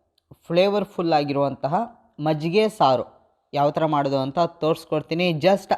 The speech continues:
ಐದೇ ನಿಮಿಷದಲ್ಲಿ ತಯಾರಾಗುತ್ತೆ, ತುಂಬ ಚೆನ್ನಾಗಿರುತ್ತೆ. ಬನ್ನಿ ಇವಾಗ ಶುರು ಮಾಡೋಣ.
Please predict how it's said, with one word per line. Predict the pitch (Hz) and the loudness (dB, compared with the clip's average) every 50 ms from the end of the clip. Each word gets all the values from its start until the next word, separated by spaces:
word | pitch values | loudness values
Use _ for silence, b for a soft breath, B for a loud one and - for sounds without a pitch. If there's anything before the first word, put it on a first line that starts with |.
| - - 147 | -4 -2 0
ಐದೇ | 160 175 185 202 185 170 175 214 226 220 | 0 2 2 0 0 0 -2 0 0 0
ನಿಮಿಷದಲ್ಲಿ | 208 202 190 190 180 - - 185 170 170 170 175 185 202 - - - _ _ _ _ _ - - _ _ _ | 0 -2 -4 -4 -6 -6 -8 -4 -2 -2 0 0 -2 -4 -6 -8 -14 _ _ _ _ _ -20 -20 _ _ _
ತಯಾರಾಗುತ್ತೆ, | - 160 156 160 165 165 160 147 135 127 - - 196 247 254 - _ _ _ _ _ _ _ _ _ _ _ _ _ _ _ _ _ | 2 2 4 6 4 4 4 2 0 -2 -4 -4 -4 -4 -6 -10 _ _ _ _ _ _ _ _ _ _ _ _ _ _ _ _ _
ತುಂಬ | 180 175 185 | -2 0 0
ಚೆನ್ನಾಗಿರುತ್ತೆ. | 180 - 196 185 180 180 175 170 165 156 - 190 180 | 0 2 2 2 4 4 4 2 2 2 0 -2 -2
ಬನ್ನಿ | 160 156 151 | 0 -2 -2
ಇವಾಗ | 151 147 147 143 143 139 135 | 0 -2 0 2 2 2 2
ಶುರು | 131 - - 160 160 | 0 -2 -2 -2 0
ಮಾಡೋಣ. | 160 160 151 147 139 | 0 0 0 0 0